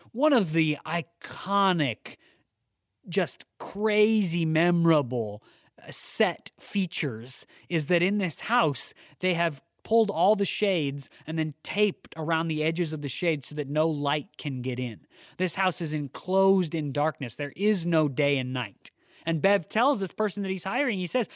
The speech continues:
"There, we don't have a routine here.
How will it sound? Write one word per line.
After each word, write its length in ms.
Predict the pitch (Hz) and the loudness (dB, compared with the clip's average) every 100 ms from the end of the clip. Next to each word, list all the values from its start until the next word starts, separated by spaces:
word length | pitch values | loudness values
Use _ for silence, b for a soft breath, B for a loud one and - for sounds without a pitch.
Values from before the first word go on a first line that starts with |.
| B | B
"There, 140 | 180 190 | -4 -4
we 160 | 180 214 | -2 0
don't 180 | 269 170 | 0 -2
have 340 | - 202 185 | -2 0 2
a 80 | 165 | 2
routine 800 | 147 151 - - 175 151 117 104 | 0 -2 -4 -8 -6 -4 -6 -8
here. 440 | 110 113 - | -10 -14 -14